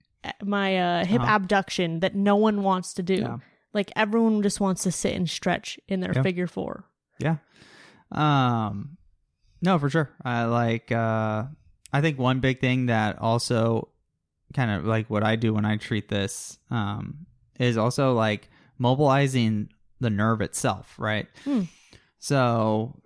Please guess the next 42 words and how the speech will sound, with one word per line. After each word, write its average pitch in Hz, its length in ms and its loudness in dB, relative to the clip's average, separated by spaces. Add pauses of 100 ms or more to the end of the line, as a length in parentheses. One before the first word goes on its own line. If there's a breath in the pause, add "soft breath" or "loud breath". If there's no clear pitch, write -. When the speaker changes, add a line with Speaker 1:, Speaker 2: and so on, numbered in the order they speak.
(100)
Speaker 2:
neural 135 340 2
glides 139 400 2
have 120 160 -2
also 127 260 2
been 120 160 0
shown 113 260 0
to - 60 -4
be 104 120 0
effective, 101 480 -4
right? 107 320 -2 (260)
'Cause 135 160 2
remember, 135 440 0 (320)
this, - 400 -4
this 120 240 0
condition, 135 800 0 (140)
whether 127 380 2
it's, - 420 -4 (720)
'cause, 110 200 -4
like, 101 180 -4
there's 120 220 -6
different 120 320 -6
causes 107 460 -2
that 92 240 -6
made 117 480 2
the 113 80 -2
piriformis 98 560 -4
this - 220 -8
way, 98 280 -10 (120)
Speaker 1:
Right, 175 180 -4
Speaker 2:
right? 113 80 -2
Whether 107 200 0
Speaker 1:
right. 101 40 0
Speaker 2:
it's 104 100 -6
acute - 280 -6
trauma 107 280 -2
or - 20 -2
anything 117 220 0
like 92 120 -6
that, 117 200 -2
right? 107 160 -4
Speaker 1:
Mm-hmm. 202 300 -6 (340 loud breath)
Speaker 2:
Like, 123 320 -2